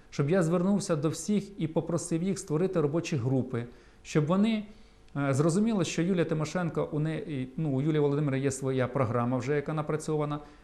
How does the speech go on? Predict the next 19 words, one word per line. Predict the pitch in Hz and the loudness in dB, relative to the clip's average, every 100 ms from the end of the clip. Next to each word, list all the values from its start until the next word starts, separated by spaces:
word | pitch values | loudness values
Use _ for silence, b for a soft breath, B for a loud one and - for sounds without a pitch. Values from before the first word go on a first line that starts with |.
| B | B
але | 131 170 202 | 2 4 2
ж | 147 | 2
вона | 156 147 | 2 2
зараз | 120 151 190 170 - B B | 2 2 2 0 -4 B B
цю | - 180 | -2 -2
програму | - 165 123 127 120 117 120 | 2 2 4 4 2 0 2
розширює | 147 - - 214 156 139 | 2 2 0 2 2 2
і | 160 | -2
пише | - 208 - 151 | -2 -2 0 0
її | 131 127 | 0 0
разом | 135 185 156 156 | 2 0 0 0
з | 131 | 0
людьми. | 165 131 143 107 - B B B B | 0 2 2 2 -2 B B B B
Вона | - 214 | 0 2
нам | 214 | 2
поставила | 208 - 196 185 | 0 0 2 2
завдання, | 175 170 180 220 214 | 2 0 0 0 -2
щоб | - 156 147 | -2 -2 0
ми | 180 139 | 0 0